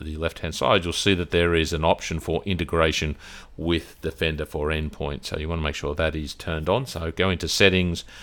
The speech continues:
scroll down the list under Cloud Discovery, find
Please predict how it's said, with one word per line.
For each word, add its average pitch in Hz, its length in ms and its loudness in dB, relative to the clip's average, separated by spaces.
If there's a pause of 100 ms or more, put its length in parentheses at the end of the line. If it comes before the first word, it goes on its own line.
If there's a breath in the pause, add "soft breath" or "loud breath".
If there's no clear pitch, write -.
(180 loud breath)
scroll 87 380 0
down 80 220 0
the 73 80 -4
list 76 460 -4
under 76 300 -2
Cloud 82 560 4
Discovery, 85 520 2
find 87 540 4